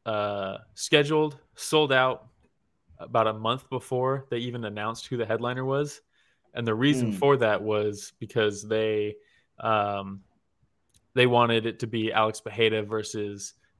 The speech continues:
Speaker 1: uh, Yuji Prohaska for the,
Speaker 2: Ooh.
Speaker 1: uh, the lightweight belt or light heavyweight belt.
Speaker 2: That'd have been
Speaker 1: Um,
Speaker 2: so
Speaker 1: but
Speaker 2: good.
Speaker 1: Yuji wasn't,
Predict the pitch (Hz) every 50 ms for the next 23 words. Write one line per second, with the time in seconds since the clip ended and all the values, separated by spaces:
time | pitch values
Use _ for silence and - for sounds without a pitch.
0 | - 113 110 107 104 104 104 113 120 117 113 120 113 - - 110 104 113 113 117
1 | - - - 92 92 - _ _ _ _ _ _ _ _ _ _ - 117 110 104
2 | 104 107 104 104 101 101 98 95 95 95 98 - - - 104 110 113 104 101 107
3 | 92 - - 101 98 90 - 113 113 107 107 98 101 113 110 113 110 104 98 98
4 | 107 101 101 98 - - - - _ _ _ - - 113 110 107 104 104 101 98
5 | 95 98 - 98 92 107 101 - - 120 127 120 - 123 120 120 113 101 110 98